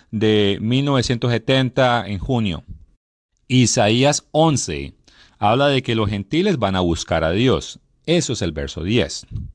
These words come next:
Y que Israel y Judá van a ser recogidos una segunda vez de todas las naciones del mundo. Esto es el verso once. Esto no puede estar hablando de Israel espiritual.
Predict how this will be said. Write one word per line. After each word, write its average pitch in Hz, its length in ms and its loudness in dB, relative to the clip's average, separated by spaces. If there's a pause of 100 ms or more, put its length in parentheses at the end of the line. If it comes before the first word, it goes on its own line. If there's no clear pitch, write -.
(360)
Y 117 160 -2
que 110 180 2
Israel 101 580 2
y 110 80 0
Judá 107 640 -2 (560)
van 107 200 0
a 127 60 -2
ser 120 200 -2
recogidos 117 720 -2 (220)
una 92 300 -4
segunda 85 520 -4
vez 117 500 2 (400)
de - 100 2
todas 123 340 4
las 107 120 2
naciones 101 420 -4
del 92 140 -6
mundo. 110 360 -4 (220)
Esto 160 320 -2
es 107 120 0
el 87 100 -2
verso 80 300 -4
once. 95 400 0 (340)
Esto 190 560 0
no 104 180 2
puede 117 220 2
estar 113 260 0
hablando 101 340 2
de 101 80 2
Israel 80 460 -2
espiritual. 82 920 -2